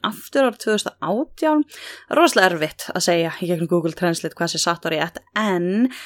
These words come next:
flestar upplýsingar segja að hann sé bara frjáls og lifi bara sem einhver prestur einhvers staðar og hann er bara hress,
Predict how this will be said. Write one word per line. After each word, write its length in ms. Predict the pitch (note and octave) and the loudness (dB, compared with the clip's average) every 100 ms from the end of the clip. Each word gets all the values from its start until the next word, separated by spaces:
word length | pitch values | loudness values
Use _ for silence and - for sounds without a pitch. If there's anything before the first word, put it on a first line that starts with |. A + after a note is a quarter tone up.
| - - - | -20 -20 -4
flestar 1040 | A#3+ B3 C4+ - - - - _ B3+ A#3+ A#3+ - | 2 4 4 6 6 4 -4 _ 6 8 6 0
upplýsingar 560 | G#3+ - F#3+ G3 F#3 | -4 -4 -4 -2 -2
segja 300 | F#3 E3+ D#3+ | -2 -2 -4
að 60 | D#3+ | -4
hann 140 | F3 E3+ E3+ - | -4 -4 -8 -2
sé 160 | F3 | -2
bara 160 | E3+ E3 | -2 -2
frjáls 380 | F3 D#3+ - D#3+ | 0 -2 -2 -2
og 240 | D#3 D#3 - - - _ F#3+ | -2 -4 -12 -16 -18 _ 4
lifi 320 | F#3+ F3 F3+ | 6 6 4
bara 160 | E3+ D#3+ | 2 2
sem 180 | E3+ D#3+ - - | 0 -4 -6 -8
einhver 260 | - D#3+ - - | -4 -6 -6 -2
prestur 480 | F3 - - D#3 - - | 0 2 0 -2 -4 -4
einhvers 320 | F3+ - E3 | -4 -4 -6
staðar 320 | D#3 D3 C#3 - - - - | -4 -4 -4 -10 -18 -8 0
og 160 | F3+ F#3+ | 2 2
hann 100 | G#3 | 0
er 80 | A3+ | 0
bara 220 | B3+ C4+ - - | 0 0 -4 -2
hress, 460 | C4 - - - | 0 2 0 -2